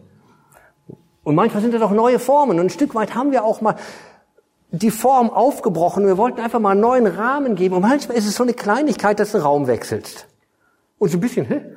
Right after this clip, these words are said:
Ach ja, jetzt ist was anders, ne? Manchmal ist es, dass du irgendwas anders wechselst. Manchmal ist es schon mal, dass du in deiner,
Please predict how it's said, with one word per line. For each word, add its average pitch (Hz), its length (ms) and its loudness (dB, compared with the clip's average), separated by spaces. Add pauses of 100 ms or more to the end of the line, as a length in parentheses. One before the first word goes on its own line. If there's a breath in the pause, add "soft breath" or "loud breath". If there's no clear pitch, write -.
(160 loud breath)
Ach 170 120 -12
ja, 151 160 0
jetzt 131 180 -8
ist 165 240 -12
was 185 160 -6
anders, 143 380 -4
ne? 180 120 -2 (240 loud breath)
Manchmal 254 320 0
ist 214 60 0
es, 240 120 0
dass 214 160 0
du 262 160 -2
irgendwas 233 540 2
anders 226 360 -6
wechselst. - 340 -16 (320 loud breath)
Manchmal 196 320 0
ist 214 80 0
es 214 100 -4
schon 196 120 -4
mal, 202 80 2
dass 185 160 -2
du 202 80 -8
in 175 100 0
deiner, 170 280 0